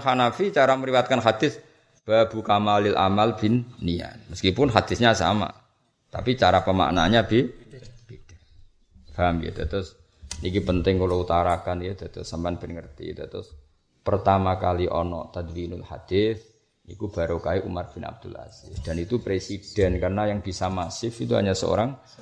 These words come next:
presiden. Beliau bikin keputusan itu masif karena dia presiden. Wah, ini semua ulama nulis, termasuk ada yang nulis sebelum dikirimkan ke beliau, beliau kabundut.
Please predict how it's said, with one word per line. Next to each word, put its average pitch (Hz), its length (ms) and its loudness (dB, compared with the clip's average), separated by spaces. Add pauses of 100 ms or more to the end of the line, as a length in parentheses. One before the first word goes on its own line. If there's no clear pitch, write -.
(120)
presiden. 95 720 4
Beliau 92 240 2
bikin 95 320 0
keputusan 95 480 -2
itu 95 240 -4
masif 92 400 -4 (400)
karena - 180 -2
dia 151 220 6
presiden. 127 480 -4 (1160)
Wah, - 240 -6
ini 131 80 4
semua 113 320 0
ulama 113 320 2
nulis, 143 480 2
termasuk 98 400 0
ada 98 320 4
yang 98 160 4
nulis 92 400 2 (240)
sebelum 101 400 4
dikirimkan 98 560 2
ke 95 120 0
beliau, 92 440 6
beliau 98 240 2
kabundut. 135 760 2